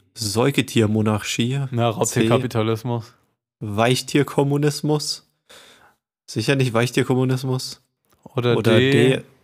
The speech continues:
Speaker 1: Haustieranarchie.
Speaker 2: Ja, ja, Raubtierkapitalismus, let's go.
Speaker 1: Lange Wörter, das waren alles einzelne Wörter. Deutsche
Speaker 2: Ja,
Speaker 1: Sprache ist schon
Speaker 2: Raubtier-,
Speaker 1: faszinierend.
Speaker 2: Raubtierkapitalismus, let's go.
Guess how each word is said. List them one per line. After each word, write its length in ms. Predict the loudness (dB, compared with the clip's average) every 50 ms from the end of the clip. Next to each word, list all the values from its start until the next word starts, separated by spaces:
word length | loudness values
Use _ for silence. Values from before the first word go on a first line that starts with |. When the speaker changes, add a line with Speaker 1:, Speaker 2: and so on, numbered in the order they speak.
| _ _ _ _ _ _ -16
Speaker 1:
Haustieranarchie. 1160 | -16 -8 -4 -4 -4 -4 -4 -2 -2 0 0 0 0 0 -2 -2 -4 -6 -4 -4 -4 -4 -4 -6 -12 _ _ _ _ _ _ _ _ _ _ _ _ _ _ _ _ _ _ _ _ _ _ _ _ _ _ _ _ _ _ _ _ -2
Speaker 2:
Ja, 120 | 0 2
ja, 160 | 2 4 2
Raubtierkapitalismus, 960 | 2 0 -2 -2 -4 -4 -4 -4 -4 -6 -6 -6 -6 -8 -8 -8 -10 -10 -10
let's 180 | -10 -12 -10 -8
go. 280 | -6 -6 -6 -6 -8 -12 _ _ _ _ _ _ _ _ _ _ _ _ _ _ _ _ _ _ _ _ _ _ _ _ _ _ _ _ _ _ _ _ _ _ _ _ _ _ _ _ _ _ _ _ _ _ _ _ _ _ _ _ _ _ _ _ _ _ _ _ _ _ _ _ _ _ _ _ _ _ -20 -8 -4
Speaker 1:
Lange 400 | -4 -2 0 0 0 0 2 2
Wörter, 220 | 2 2 2 0 0
das 100 | 0 0
waren 100 | 0 0
alles 440 | 0 2 2 0 -2 -2 -6 -8 -4
einzelne 540 | -2 -2 -2 -2 -2 -2 0 0 0 -2 -2
Wörter. 420 | -2 -2 -2 -2 -4 -4 -4 -6 -10 -12 -8
Deutsche 240 | -6 -4 -2 -2 -4
Speaker 2:
Ja, 0 |
Speaker 1:
Sprache 340 | -2 -2 -2 -2 0 0
ist 80 | -2 -4
schon 160 | -4 -6 -6 -4
Speaker 2:
Raubtier-, 320 | -2 -2 -2 -2 -2 -2
Speaker 1:
faszinierend. 400 | -2 0 0 -2 -4 -6 -6 -6
Speaker 2:
Raubtierkapitalismus, 800 | -6 -4 -4 -4 -4 -2 -4 -2 -2 -2 -2 -4 -6 -6 -8 -8 -6
let's 200 | -8 -8 -8 -8
go. 220 | -10 -10 -10 -10